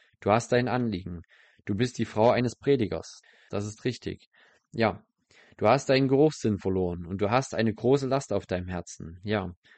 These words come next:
Du hast zwei Söhne, für die du betest. Das ist richtig. Dein Name ist Schwester Lex. Das stimmt.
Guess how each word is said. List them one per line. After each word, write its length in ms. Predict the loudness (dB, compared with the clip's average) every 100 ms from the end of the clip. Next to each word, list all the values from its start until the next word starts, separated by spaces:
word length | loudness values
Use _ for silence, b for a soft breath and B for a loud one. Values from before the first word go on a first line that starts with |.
| b b b
Du 100 | 2
hast 220 | 2 2
zwei 200 | 2 2
Söhne, 360 | 4 2 2 0
für 160 | -2 -4
die 140 | -2
du 120 | -2
betest. 640 | 0 0 -2 -8 -12 -20 _
Das 220 | -6 -4
ist 100 | -4
richtig. 440 | -6 -6 -8 -12 _ _ _ _ _ -2
Dein 160 | 2
Name 260 | 2 2 0
ist 140 | -2
Schwester 360 | -2 -2 -2 0
Lex. 480 | 0 -2 -6 -18 _ _
Das 160 | -10 -8
stimmt. 400 | -6 -6 -8